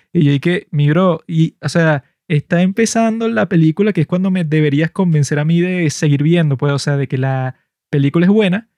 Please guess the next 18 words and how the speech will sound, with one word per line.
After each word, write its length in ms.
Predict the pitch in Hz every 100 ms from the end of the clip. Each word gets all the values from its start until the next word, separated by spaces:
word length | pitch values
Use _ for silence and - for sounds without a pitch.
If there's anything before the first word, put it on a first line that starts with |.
| _ _ -
Y 60 | 165
me 100 | 165
estás 240 | 175 170
mostrando, 500 | 202 196 214 214 226
bueno, 340 | 220 208 185 -
un 140 | 175
montón 340 | 190 190 202
de 440 | 202 208 202 190 175
detalles 540 | 160 151 160 170 208
súper 360 | - 202 180 170
intrascendentes 720 | 165 165 156 156 156 160 190
sobre 200 | 208 175
todos 300 | 175 185 214
los 160 | 220 196
personajes 540 | 196 190 220 190 240
cuando 340 | 240 214 160 151
eso, 200 | 170 156
pues, 580 | 151 156 143 127 123